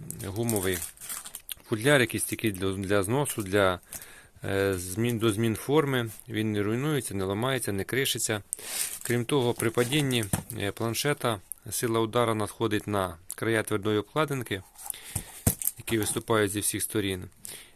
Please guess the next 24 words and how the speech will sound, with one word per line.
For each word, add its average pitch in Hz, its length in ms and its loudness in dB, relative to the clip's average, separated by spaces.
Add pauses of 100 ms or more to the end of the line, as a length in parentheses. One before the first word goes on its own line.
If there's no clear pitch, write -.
(120)
І 104 180 -2
тому 123 280 0
навіть 120 240 2
при 120 140 2
сильному 117 380 2
падінні 135 560 0 (300)
з 104 80 -6
великої 113 420 2
висоти, 127 520 0 (300)
е, 98 200 -2
планшет 110 360 0
залишається 104 760 0
цілим. 90 400 -2 (1800)
І 110 140 0
інша 165 300 4
особливість 139 580 2
цієї 135 160 2
моделі 123 380 2
чохла 120 340 0
є 110 80 4
те, 139 200 0
що 113 200 0
він 107 140 0
дуже 113 320 2